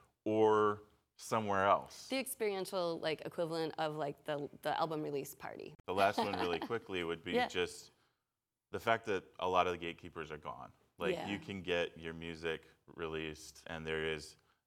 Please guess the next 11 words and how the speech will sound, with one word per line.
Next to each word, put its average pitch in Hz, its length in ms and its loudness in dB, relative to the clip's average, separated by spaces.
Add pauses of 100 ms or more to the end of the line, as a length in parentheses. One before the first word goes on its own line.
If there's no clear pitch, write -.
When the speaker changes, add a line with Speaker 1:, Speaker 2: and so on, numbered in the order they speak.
(320)
Speaker 1:
not 90 240 0
much 95 160 -6
of 85 80 -8
a 85 80 -6
barrier 78 400 -4
to - 180 -12
entry. 76 420 -14 (220)
Um, 76 340 -4 (640)
and 78 400 -6
that 90 180 4
was 87 380 -4